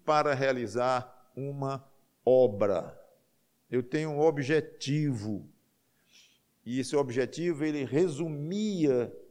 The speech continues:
sempre, parece que a forma que ele tinha de resumir, que daria mais essência, mais peso ao que ele veio fazer aqui, era simplesmente dizer: "Eu vim fazer o que meu pai mandou fazer."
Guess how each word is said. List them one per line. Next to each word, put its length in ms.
sempre, 840
parece 240
que 60
a 80
forma 500
que 100
ele 160
tinha 260
de 120
resumir, 800
que 560
daria 340
mais 300
essência, 760
mais 520
peso 580
ao 280
que 140
ele 480
veio 340
fazer 360
aqui, 500
era 200
simplesmente 580
dizer: 800
"Eu 100
vim 140
fazer 300
o 60
que 60
meu 120
pai 200
mandou 340
fazer." 420